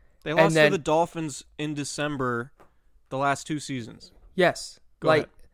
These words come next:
Speaker 1: And then went
Speaker 2: and,
Speaker 1: to the
Speaker 2: and
Speaker 1: Super Bowl those two years.
Speaker 2: But the difference between the, the Patriots and the forty-niners is the Patriots,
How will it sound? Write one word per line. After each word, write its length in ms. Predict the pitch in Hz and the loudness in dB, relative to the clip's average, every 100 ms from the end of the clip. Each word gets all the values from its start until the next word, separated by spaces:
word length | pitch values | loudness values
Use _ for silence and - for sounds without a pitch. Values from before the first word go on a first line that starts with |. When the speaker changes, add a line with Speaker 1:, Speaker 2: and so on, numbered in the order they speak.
| - | -8
Speaker 1:
And 140 | 147 | -2
then 100 | 151 | 4
went 100 | 196 | 4
Speaker 2:
and, 60 | 190 | 4
Speaker 1:
to 60 | |
the 60 | 196 | 2
Speaker 2:
and 80 | 185 | 2
Speaker 1:
Super 180 | 143 135 | 0 -2
Bowl 200 | 117 113 | 0 -2
those 160 | 110 | -4
two 100 | - | -8
years. 220 | 123 - - - | -14 -16 -20 -2
Speaker 2:
But 240 | 185 170 - | 2 2 0
the 140 | 165 160 | -4 -2
difference 380 | 151 175 208 - | 0 2 2 0
between 360 | 180 185 175 | -4 -2 2
the, 200 | 156 147 | 4 2
the 160 | 147 147 | 0 -4
Patriots 520 | - 156 147 165 151 | 0 0 0 -2 -2
and 120 | 151 | -4
the 40 | 143 | -6
forty-niners 680 | - 147 139 143 151 139 135 | -2 -2 0 0 2 0 -4
is 140 | 131 | -6
the 100 | 127 | -6
Patriots, 800 | 135 160 156 170 156 147 - - | 0 2 2 0 4 2 0 -8